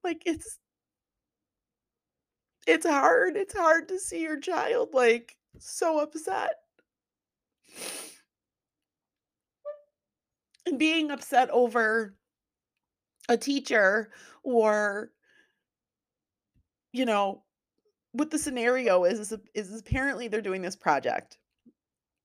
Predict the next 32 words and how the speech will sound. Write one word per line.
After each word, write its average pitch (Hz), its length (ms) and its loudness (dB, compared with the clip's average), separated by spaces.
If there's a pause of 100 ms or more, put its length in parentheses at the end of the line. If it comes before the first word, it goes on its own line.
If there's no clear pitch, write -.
(520)
And 196 580 -2 (1600)
this 226 200 0
teacher 311 420 -6
keeps 240 460 -10
on 185 520 2 (180)
singling 226 560 -2
out 165 320 -2
Tyler. 156 560 0 (1120)
Like, 170 400 -2 (580)
he, 214 260 -10
uh, 180 180 -2
he's 226 240 -6
always 254 380 6
saying, 185 340 0
like, 151 220 -8
"Mom, 165 160 0
she, - 160 -10
he, 185 220 -12
she's - 280 -10
got 156 220 4
it 147 80 2
out 147 200 2
for - 160 -8
me. 151 300 -14
I 175 140 4
don't, 180 200 4
I 147 60 -4
never, 175 380 -2
I 156 120 -2
never 208 280 2
did 208 260 6
anything. - 560 -6